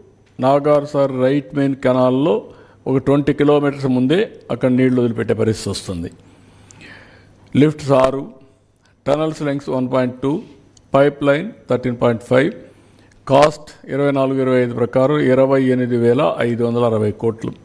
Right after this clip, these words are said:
సెగ్మెంట్ త్రీ, ఇది నేను చెప్పాను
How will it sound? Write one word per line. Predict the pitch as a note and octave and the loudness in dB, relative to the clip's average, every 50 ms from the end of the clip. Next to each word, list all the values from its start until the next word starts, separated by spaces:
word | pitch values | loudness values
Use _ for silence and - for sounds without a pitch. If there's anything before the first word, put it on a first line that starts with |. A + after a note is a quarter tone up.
| - - - - - - - - - - - - - - - - - - _ - - - - | -20 -20 -20 -20 -20 -20 -20 -20 -20 -20 -20 -20 -20 -20 -20 -20 -20 -20 _ -20 -14 -4 2
సెగ్మెంట్ | D#3 D#3+ D#3 D#3 D#3+ E3+ F3 E3+ D#3+ E3+ | 2 2 2 2 -2 -2 -2 -2 -2 -4
త్రీ, | - D#3 D#3+ F3 F#3+ A3+ - - - - - _ _ _ _ _ _ _ - | -2 0 0 0 0 -4 -8 -14 -20 -20 -20 _ _ _ _ _ _ _ -6
ఇది | C3 B2+ C3 | -4 -2 0
నేను | C3+ C3+ C3 - C#3 | 0 0 0 2 0
చెప్పాను | B2+ A#2 - C#3 C3+ C3+ C#3 E3+ | 0 0 2 0 0 0 -2 -6